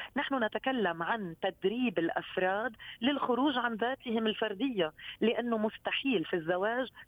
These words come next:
أن تبقى ذاتي الفردية. نعم، نحن مع خصوصية المرأة، الحفاظ على شخصيتها، أن تكون قدوة لأبنائها، أن تكون مساندة لزوجها، ولكن لا يمكن أن تقوم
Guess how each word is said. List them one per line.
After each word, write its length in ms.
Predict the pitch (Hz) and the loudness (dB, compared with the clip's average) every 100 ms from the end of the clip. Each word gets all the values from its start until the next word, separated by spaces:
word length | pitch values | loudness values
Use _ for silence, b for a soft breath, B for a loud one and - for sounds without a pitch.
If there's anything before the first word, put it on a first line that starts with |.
| - | -4
أن 140 | 208 | -2
تبقى 380 | 233 262 - 196 | -2 -4 -2 -2
ذاتي 220 | 185 190 | 0 -2
الفردية. 420 | 190 190 185 196 175 | -2 -2 0 0 0
نعم، 400 | 233 285 202 165 | -2 -2 -2 -2
نحن 220 | 185 190 | -2 -2
مع 320 | 180 220 214 B B - | 0 0 -2 B B -6
خصوصية 540 | 180 196 175 202 175 170 | -2 -2 0 0 0 0
المرأة، 520 | 160 180 - 190 180 | -2 -2 0 0 -2
الحفاظ 460 | 170 165 202 190 | -2 -2 0 0
على 220 | 165 170 160 | 0 0 0
شخصيتها، 840 | 165 - 180 165 190 208 214 190 B B - | -4 -4 -2 0 0 0 0 -2 B B -4
أن 100 | 185 | -2
تكون 340 | - - 202 - | -4 -2 -2 -2
قدوة 300 | - 190 185 | -4 0 0
لأبنائها، 880 | 170 165 - 170 214 233 208 208 180 | 2 0 -2 -2 -2 0 2 2 0
أن 80 | 180 | -2
تكون 280 | 185 214 202 | -2 0 0
مساندة 640 | 180 - 214 208 202 180 | 0 -2 -2 -2 0 0
لزوجها، 560 | 175 170 233 233 190 170 B B - | 0 -2 -2 0 0 -2 B B -4
ولكن 440 | 185 247 - 208 - B | 0 0 -2 -4 -6 B
لا 120 | 190 185 | 0 2
يمكن 440 | 240 330 - 196 | 0 0 -2 -2
أن 140 | 180 | -2
تقوم 480 | 185 180 233 220 185 | -2 -2 0 0 -2